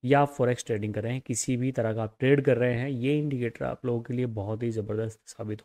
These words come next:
होने वाला है। तो make sure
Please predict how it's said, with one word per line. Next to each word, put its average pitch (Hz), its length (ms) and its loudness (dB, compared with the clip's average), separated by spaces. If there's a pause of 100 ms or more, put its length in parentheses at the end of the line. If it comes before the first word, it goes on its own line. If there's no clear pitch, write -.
होने 139 120 2
वाला 139 260 2
है। 139 140 -4 (720)
तो 110 360 2
make 135 320 2
sure 160 360 2